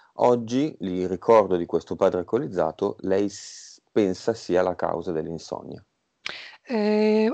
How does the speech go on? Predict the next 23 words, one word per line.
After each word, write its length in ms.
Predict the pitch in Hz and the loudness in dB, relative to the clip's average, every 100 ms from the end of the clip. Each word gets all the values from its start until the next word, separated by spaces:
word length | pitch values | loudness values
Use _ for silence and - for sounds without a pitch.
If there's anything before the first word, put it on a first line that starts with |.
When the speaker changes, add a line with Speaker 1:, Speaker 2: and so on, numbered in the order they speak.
| - | 4
Speaker 2:
ojciec 800 | 254 247 - 269 294 339 - | 6 6 4 4 4 2 -2
w 60 | 233 | -4
obecnym 420 | 233 240 - 233 | -2 -4 -4 -8
życiu 300 | 220 233 247 | -4 -4 -2
był 220 | 233 220 262 | -2 -2 -2
alkoholikiem, 920 | 233 208 220 233 220 214 247 247 269 | -2 -2 -2 0 0 0 2 2 2
był 380 | 240 220 220 220 | 2 2 2 0
bardzo 720 | 208 220 226 233 220 220 220 240 | 2 0 0 -2 0 2 2 0
agresywny, 920 | 226 214 - 220 214 240 254 285 320 - - - - - | -2 -2 0 0 0 0 2 4 2 -2 -14 -14 -16 -8
y, 360 | 240 220 226 220 | -2 0 0 0
zarówno 340 | 214 233 226 | 0 0 0
w 40 | 220 | -4
stosunku 340 | 240 233 247 | -4 -4 -2
do 100 | 226 | -2
niej, 80 | 220 | -2
jak 120 | 214 | -2
i 60 | 226 | -2
do 100 | 214 | 2
mamy, 460 | 226 233 269 285 | 4 4 4 2
i 160 | 285 226 | 2 0
ona 220 | 226 226 | 0 -2
myśli, 340 | 233 233 - 226 | -2 -2 -2 -4
że 360 | - 220 220 | 0 0 0